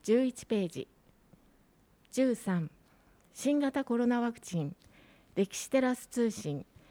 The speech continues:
寄付ありがとうございます。ほか、十二ページ。十四、読者アンケート、今月のプレゼント。新座市公式アカウント、人口と世帯、ほか、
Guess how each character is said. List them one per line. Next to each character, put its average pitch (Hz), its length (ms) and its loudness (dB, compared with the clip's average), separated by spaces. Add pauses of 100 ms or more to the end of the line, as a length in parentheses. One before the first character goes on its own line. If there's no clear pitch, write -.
(240)
寄 277 160 -2
付 220 140 -4
あ 196 80 0
り 233 100 0
が 254 140 0
と 202 160 -2
う 180 40 -2
ご 170 80 -4
ざ 180 160 -4
い 170 60 -2
ま 160 180 -2
す。 - 100 -18 (260)
ほ 190 120 -4
か、 190 280 -2 (260)
十 240 180 4
二 262 160 4
ペ 226 220 0
ー 190 40 -2
ジ。 - 220 -8 (1600)
十 254 260 2
四、 185 340 0 (480)
読 190 180 0
者 269 180 -2
ア 262 100 0
ン 254 80 -2
ケ 190 180 -2
ー - 40 -2
ト、 - 260 -6 (160)
今 262 240 2
月 254 200 0
の 240 140 2
プ 233 120 -4
レ 220 120 2
ゼ 180 140 -2
ン 151 80 -4
ト。 - 180 -10 (920)
新 247 240 6
座 254 160 0
市 - 240 -6
公 254 240 2
式 240 260 -2
ア 226 80 0
カ 226 160 0
ウ 196 80 0
ン 170 60 -2
ト、 - 240 -10 (640)
人 254 240 2
口 247 240 0
と 233 100 -4
世 226 240 -4
帯、 147 220 -4 (340)
ほ 185 140 -8
か、 202 260 -4